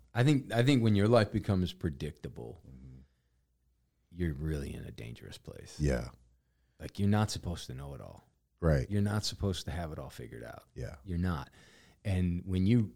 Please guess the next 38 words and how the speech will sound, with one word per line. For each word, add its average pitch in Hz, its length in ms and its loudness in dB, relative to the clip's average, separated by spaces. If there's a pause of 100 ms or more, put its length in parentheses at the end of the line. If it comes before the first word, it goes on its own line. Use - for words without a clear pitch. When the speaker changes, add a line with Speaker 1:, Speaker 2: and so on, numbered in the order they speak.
(140)
Speaker 1:
when 95 180 2
you 113 500 4 (140)
structure - 420 2
your 92 160 4
life 87 320 2
in 95 60 2
a 87 40 2
way 92 500 2
that 78 180 -6
makes 87 760 0 (500)
every 95 360 2
day 87 500 -2
predictable, 95 720 -4 (1600)
that - 100 -16
what, 107 220 -4
somebody 120 340 2
said 76 320 -6
this, 73 220 -12
it's - 180 -16
like, 52 220 -16 (280)
I 92 120 -8
forget 82 280 -6
how 80 140 -4
they 78 140 -6
ta-, - 200 -4 (120)
described 73 500 -6
a 71 40 -8
man, 71 280 -10
like, 60 300 -14 (580)
a 92 60 0
man 92 320 4
who 95 100 4
does 87 320 -4
that 113 360 4
lives 90 440 -2
in 80 120 -4
this 76 180 -6
quiet, 82 640 -4